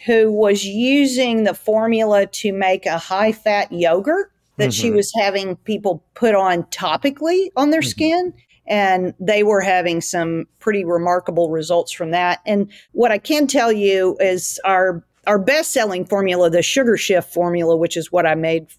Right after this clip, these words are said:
Speaker 1: for my husband, that contains a, a strain of bacteria called Lactobacillus reuteri.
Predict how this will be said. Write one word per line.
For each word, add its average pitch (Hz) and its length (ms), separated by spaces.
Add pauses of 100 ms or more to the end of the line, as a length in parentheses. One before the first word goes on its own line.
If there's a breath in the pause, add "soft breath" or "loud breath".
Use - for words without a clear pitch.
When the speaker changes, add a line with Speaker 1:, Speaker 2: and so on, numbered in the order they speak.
Speaker 1:
for 165 160
my 151 160
husband, 165 560 (320 soft breath)
that 254 260
contains 233 600
a, 165 220 (160)
a 185 160
strain 220 460
of 185 120
bacteria 185 580
called 170 240
Lactobacillus 170 960
reuteri. 247 680